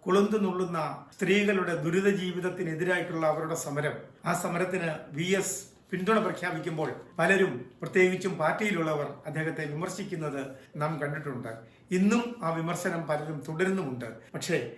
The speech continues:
അദ്ദേഹം അക്ഷോഭ്യനായി അവർക്ക് അനുകൂലമായി നിന്നു. "എവിടെ സ്ത്രീകളും മണ്ണും പീഡിപ്പിക്കപ്പെടുന്നോ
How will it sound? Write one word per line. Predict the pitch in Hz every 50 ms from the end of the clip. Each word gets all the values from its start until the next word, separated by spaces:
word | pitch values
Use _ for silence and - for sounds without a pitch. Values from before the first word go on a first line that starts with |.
| - -
അദ്ദേഹം | 151 156 185 180 160 170 165 151
അക്ഷോഭ്യനായി | 151 151 - - - 196 - - 165 165 160 156 147 143 131 123 - - - 147
അവർക്ക് | 147 151 - - - 156
അനുകൂലമായി | 151 165 170 180 175 170 160 156 151 147
നിന്നു. | 135 135 135 135 139 139 139 139 - - - - -
"എവിടെ | 156 156 160 156 - 175 165
സ്ത്രീകളും | 165 - - 160 151 175 180 170 180 175 170 165 160 156 - - - - _ -
മണ്ണും | 156 156 170 185 196 196 190 190 175 147
പീഡിപ്പിക്കപ്പെടുന്നോ | 160 165 165 160 180 170 - 175 - 165 156 151 151 147 139 127 120 -